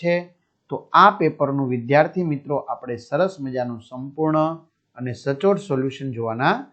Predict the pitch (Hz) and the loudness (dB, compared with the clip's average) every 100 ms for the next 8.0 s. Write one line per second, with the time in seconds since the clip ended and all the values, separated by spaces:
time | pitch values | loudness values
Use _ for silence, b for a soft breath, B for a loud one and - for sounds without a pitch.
0 | _ _ _ 139 120 117 123 - 175 196 | _ _ _ -2 -2 -4 -6 4 6 6
1 | - 139 135 131 123 127 127 123 123 120 | -2 -4 -2 -4 -4 -2 -4 -6 -8 -10
2 | - - - 143 147 160 165 180 - - | -14 -20 -2 0 0 2 4 4 0 -20
3 | _ _ _ _ _ 131 139 147 196 185 | _ _ _ _ _ 6 6 8 6 8
4 | 160 143 131 127 127 123 135 156 156 175 | 8 6 4 2 -4 -4 0 0 0 0
5 | 170 147 139 135 135 131 127 120 120 123 | 2 2 0 -2 -6 -8 -14 -14 -12 -12
6 | 123 131 147 175 147 120 107 _ _ _ | -14 -6 2 4 2 -4 -12 _ _ _
7 | _ 139 156 185 160 131 135 - 131 | _ 0 4 4 4 0 -2 -4 -6